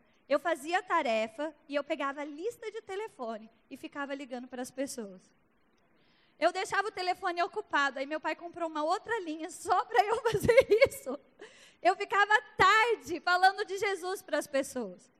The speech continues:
Um tempo desses atrás, uma pessoa, um rapaz, um homem, na verdade,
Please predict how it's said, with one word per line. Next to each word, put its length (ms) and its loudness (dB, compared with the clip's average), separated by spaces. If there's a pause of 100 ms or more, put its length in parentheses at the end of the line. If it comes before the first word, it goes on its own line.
(440)
Um 120 -6
tempo 300 -6
desses 440 0
atrás, 720 -4 (240)
uma 200 -8
pessoa, 560 -2
um 140 -10
rapaz, 720 -6
um 140 -16
homem, 300 -10
na 100 -16
verdade, 420 -16